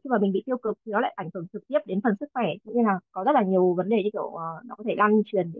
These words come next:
có là tự tử hay là tự làm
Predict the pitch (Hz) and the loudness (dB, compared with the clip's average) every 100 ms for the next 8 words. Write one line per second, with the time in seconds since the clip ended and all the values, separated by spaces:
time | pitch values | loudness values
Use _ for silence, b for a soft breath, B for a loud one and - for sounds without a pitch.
0 | - _ - 165 180 190 165 208 - 214 | -16 _ -6 0 2 0 -2 -8 0 0
1 | 160 - _ _ 220 196 175 165 _ - | 0 -4 _ _ 0 2 2 0 _ -4
2 | 233 - - 196 | -4 -4 -2 2